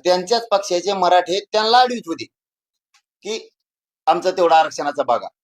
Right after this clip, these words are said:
तर खांद्यावर हात ठेवून सांगत होते, "मी जातीवादी नाही, मी तसं नाही, मी निवडणुकीला उभा राहिलं की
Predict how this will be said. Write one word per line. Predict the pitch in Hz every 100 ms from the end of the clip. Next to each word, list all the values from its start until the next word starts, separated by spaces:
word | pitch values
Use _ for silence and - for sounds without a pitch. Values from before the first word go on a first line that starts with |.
| _ _ _ _ _ _ _ 175
तर | 185
खांद्यावर | 170 208 226
हात | 190
ठेवून | 196 233 269
सांगत | 247 220
होते, | 175 196
"मी | 190
जातीवादी | 180 180 202 208
नाही, | 202 185 175 170 165 _ _ _ _ _ _ _ _ _ -
मी | 156
तसं | 190 185
नाही, | 170 226 196 180 175 175 _ _ _ - - - - - _ _ _ _
मी | 131 185 185 175 165
निवडणुकीला | 180 190 180 190 190
उभा | 165
राहिलं | 180 180
की | 175